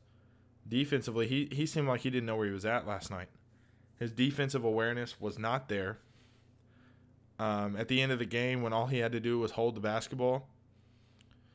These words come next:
he tried to dribble in between two people, got the ball stolen, and then Utah scores, cuts it to six.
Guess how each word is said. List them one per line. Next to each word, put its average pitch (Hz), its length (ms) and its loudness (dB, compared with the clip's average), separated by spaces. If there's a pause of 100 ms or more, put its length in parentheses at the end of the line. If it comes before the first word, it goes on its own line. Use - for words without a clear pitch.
(460)
he 120 200 -2
tried 120 400 4
to 110 80 -2
dribble 120 400 4
in 120 100 0
between 120 340 -2
two 123 200 0
people, 120 400 -2
got 117 240 2
the 123 80 0
ball 120 180 2
stolen, 117 600 2 (1200)
and 127 140 -2
then 120 100 0
Utah 127 320 2
scores, 123 480 4
cuts 123 240 2
it 120 80 -4
to 117 160 -2
six. - 560 -4